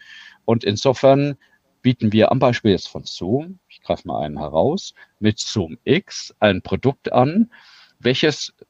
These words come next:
auch Zoom im deutschen Markt nur über uns verkauft. Also da ist auch Zoom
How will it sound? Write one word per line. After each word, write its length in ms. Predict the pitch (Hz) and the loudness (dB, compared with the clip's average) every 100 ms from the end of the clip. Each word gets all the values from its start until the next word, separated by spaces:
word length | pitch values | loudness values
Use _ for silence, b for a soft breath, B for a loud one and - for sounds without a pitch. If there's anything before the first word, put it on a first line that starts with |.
| - - | -14 2
auch 240 | 120 120 | 4 4
Zoom 640 | - - 160 170 139 160 - | -6 -6 -6 -2 -2 -4 -10
im 340 | - 135 120 - | 0 2 2 4
deutschen 500 | 104 147 - 160 156 | 4 4 0 -6 -2
Markt 540 | 151 151 151 _ - b b b b b _ _ | 2 4 2 _ -20 b b b b b _ _
nur 300 | 110 131 151 | 0 4 4
über 260 | 131 135 123 | 4 4 4
uns 260 | 113 123 - | 4 2 -2
verkauft. 960 | - - - 85 - 78 60 - - | -14 -20 -8 -6 -2 -4 -4 -8 -4
Also 200 | 113 123 | -2 2
da 160 | 120 110 | 4 4
ist 240 | 117 - | 2 0
auch 120 | 117 | -2
Zoom 460 | - - 131 143 143 | -2 0 0 0 -4